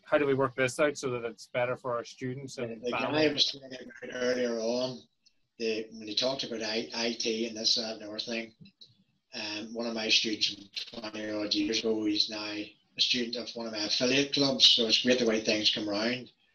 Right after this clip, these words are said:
Speaker 2: And I do coach development training. And we, we do it over Zoom now.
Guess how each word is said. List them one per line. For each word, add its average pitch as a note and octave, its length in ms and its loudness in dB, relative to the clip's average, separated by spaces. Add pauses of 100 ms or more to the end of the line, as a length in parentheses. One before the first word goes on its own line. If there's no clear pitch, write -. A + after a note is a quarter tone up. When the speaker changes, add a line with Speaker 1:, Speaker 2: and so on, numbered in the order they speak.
(380)
Speaker 2:
And A2+ 80 -10
I A#2 140 0
do A2+ 220 0
coach A#2 200 -6
development A#2+ 480 -6
training. C3 400 -2 (1400)
And - 360 -8
we, G#2+ 160 0 (140)
we A2+ 80 -2
do B2+ 160 2
it B2 80 4
over A2+ 240 4
Zoom A2+ 340 8
now. A#2+ 240 6